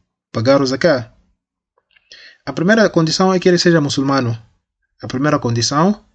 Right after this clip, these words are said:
é que ele seja muçulmano.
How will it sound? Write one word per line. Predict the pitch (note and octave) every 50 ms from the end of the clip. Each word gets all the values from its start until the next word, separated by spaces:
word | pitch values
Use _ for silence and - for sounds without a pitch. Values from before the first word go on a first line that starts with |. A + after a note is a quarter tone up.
| _ _ _ _ -
é | C#3
que | C3 - C#3+
ele | C#3+ C#3 C3
seja | B2 - C#3 C#3+ D#3 D#3+ D#3+ E3+ F#3+ G#3 - - _ _ _ _ _ _ _ _ _ -
muçulmano. | B2 - - C#3 C3+ D3 E3+ E3+ D#3+ C3+ A#2 A2+ A2